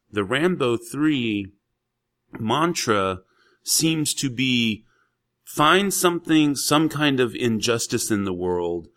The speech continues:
and shine a light on it. Like, we're, we're kind of picking up the mantle of, okay, so the first two movies were shining a light on the injustice of what we did to our P O Ws and our returning vets. Then Rambo Three is like,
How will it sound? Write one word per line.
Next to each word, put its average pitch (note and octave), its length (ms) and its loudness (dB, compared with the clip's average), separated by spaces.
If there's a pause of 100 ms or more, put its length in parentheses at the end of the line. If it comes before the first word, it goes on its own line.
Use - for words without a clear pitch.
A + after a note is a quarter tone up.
(340)
and A2+ 200 0
shine A#2 400 2
a G#2+ 80 -2
light F#2+ 300 0
on D2 160 -14
it. C2 100 -20
Like, A#2+ 240 2
we're, C#3 220 0
we're C#3 180 -4
kind F3 320 -2
of F#3 160 0 (240)
picking F3 320 0
up D3 140 -2
the A#2+ 120 -2
mantle A2+ 640 0
of, F#2 240 -4
okay, F#2+ 300 -4
so G2 160 -6
the F#2+ 80 -10
first D#3 320 -4
two C#3+ 80 2
movies A#2 420 -2
were G2+ 120 -4
shining A2+ 380 -2
a A2 80 0
light G2+ 340 -2
on G2+ 180 -4
the G2 100 -4
injustice G2 540 -6
of F#2 360 -8 (380)
what A2+ 240 2
we G#2+ 140 -4
did G2+ 240 -2
to G2+ 140 -6
our F#2 100 0
P A2 160 -2
O G#2 40 0
Ws F#2+ 340 -2
and F#2 100 -4
our F#2 80 -4
returning F2+ 420 -8
vets. - 420 -12 (920)
Then D3+ 220 2
Rambo D#3 300 2
Three C#3 260 -4
is A2 160 -2
like, G#2+ 280 -4